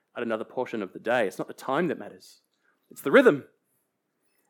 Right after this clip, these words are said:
It's the daily dependence on the grace of God that slowly transforms you. It's your, it's, it's you bringing your joys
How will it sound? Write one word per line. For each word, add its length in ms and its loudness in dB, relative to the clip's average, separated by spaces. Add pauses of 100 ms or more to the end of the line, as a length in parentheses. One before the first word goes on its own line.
(120)
It's 160 -4
the 140 2
daily 580 8
dependence 640 2
on 80 2
the 80 2
grace 380 2
of 120 -6
God 300 8
that 120 0
slowly 400 4
transforms 680 -2
you. 80 0
It's 140 -2
your, 200 8 (340)
it's, 180 -6
it's 200 0
you 140 -2
bringing 440 6
your 120 6
joys 580 8